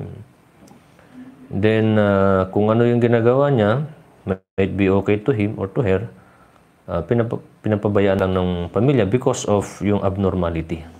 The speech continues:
Okay? Ayan. So, we have also chronic violation of the rules. Nakikita natin yung mga bata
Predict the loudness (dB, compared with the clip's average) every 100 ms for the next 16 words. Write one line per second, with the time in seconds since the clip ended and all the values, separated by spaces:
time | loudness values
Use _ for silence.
0 | -20 _ -10 -2 -2 -4 -18 -20 -20 -20
1 | -20 -20 _ -2 0 0 0 2 2 4
2 | 2 2 0 0 2 2 0 0 2 2
3 | -2 -8 -6 -2 2 2 0 0 -4 -4
4 | -4 -2 0 0 -2 -8 -14 -20 -20 -20
5 | -20 _ -8 0 0 2 2 2 2 2
6 | 2 2 2 0 0